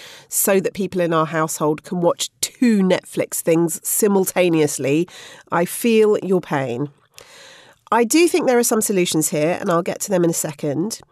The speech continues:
But what I really think is there might be a generational issue here, and I've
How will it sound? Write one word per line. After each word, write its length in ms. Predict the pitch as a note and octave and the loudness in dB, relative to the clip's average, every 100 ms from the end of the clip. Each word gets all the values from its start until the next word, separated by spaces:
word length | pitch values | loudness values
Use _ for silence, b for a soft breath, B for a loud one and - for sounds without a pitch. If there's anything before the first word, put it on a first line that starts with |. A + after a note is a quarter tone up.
| B B B B B B - | B B B B B B -2
But 160 | A3 | 2
what 160 | C4 C#4+ | 4 4
I 100 | D4+ | 2
really 500 | C#4 D4+ F#4 F#4+ F4+ | 2 2 4 4 4
think 540 | - C4+ E3 D3 D3 - | 2 2 4 2 -2 -4
is 200 | A3 G3 | -2 0
there 120 | G#3 | 0
might 440 | G3+ A3 A3+ A#3+ - | 2 2 2 0 0
be 260 | F3+ E3 | 0 0
a 80 | - | -2
generational 840 | F3 F3 E3 D#3+ D#3 - E3 D3 - | -2 0 2 2 0 -2 -2 -2 -2
issue 400 | D#3+ D3 - D3+ | -6 -6 -4 -4
here, 420 | C#3+ D3+ C3+ B2+ - | -4 -2 -2 -2 -4
and 160 | D#3+ D#3+ | 0 2
I've 280 | D#3+ - | 0 -4